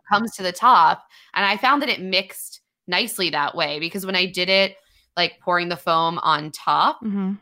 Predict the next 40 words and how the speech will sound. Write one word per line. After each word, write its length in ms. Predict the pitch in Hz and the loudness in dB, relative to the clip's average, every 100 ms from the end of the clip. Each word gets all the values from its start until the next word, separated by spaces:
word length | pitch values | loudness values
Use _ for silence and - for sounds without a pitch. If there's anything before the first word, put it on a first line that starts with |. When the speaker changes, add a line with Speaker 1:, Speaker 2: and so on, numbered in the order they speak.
| - | -4
Speaker 1:
it 120 | 185 | -2
actually, 920 | - 165 - - 180 170 160 156 156 - _ _ | 0 -2 -4 -6 -4 0 0 -2 -4 -12 _ _
I, 100 | 175 - | -4 0
I 40 | 190 | -2
would 120 | 190 | -2
kinda, 180 | 196 196 | -2 0
like, 180 | 180 175 | 0 -2
get 140 | 170 | -2
a 60 | 175 | -2
gulp 440 | 160 139 170 - 175 | -4 -4 -6 -6 -6
of, 180 | 160 | -4
like, 360 | 160 147 151 - - | -2 -4 -6 -14 -4
Speaker 2:
Just 280 | 196 - 185 | -4 -4 -2
milk? 160 | 151 160 | 0 0
Speaker 1:
mostly 240 | 190 175 | 0 0
milk 340 | 165 160 170 208 | 0 2 2 2
Speaker 2:
Yeah. 260 | 185 165 165 | 2 2 0
Speaker 1:
froth. 340 | - - _ - | -8 -16 _ -6
And 180 | 175 175 170 | -4 0 -2
that's 220 | 175 - | -2 0
not 220 | 247 - | 2 2
what 100 | 156 | 0
I 120 | 113 | -2
wanted. 480 | 117 90 62 55 98 | -4 -8 -8 -8 0
Speaker 2:
No. 140 | 240 226 - | 2 2 -2
<laughs> 60 | - - - | -12 -14 -10
Speaker 1:
So, 200 | - 180 156 113 156 196 196 | -4 0 2 2 -2 -2 -2
Speaker 2:
No. 80 | 190 | 0
Speaker 1:
you 100 | 185 | 2
know, 320 | 151 143 175 | 2 0 0
and 140 | 196 220 | 0 2
I'll 160 | 226 | 2
do 100 | 220 254 | 0 -2
it, 100 | 233 | 2
yeah, 240 | 208 160 | 2 0
either 300 | 104 202 220 | -4 -4 -4
w-, 200 | 226 196 | -4 -4
with 160 | 202 202 | -6 -6
either 320 | 190 180 190 | -6 -2 -4
cold 480 | 185 190 165 160 160 | -4 -4 -2 -2 -4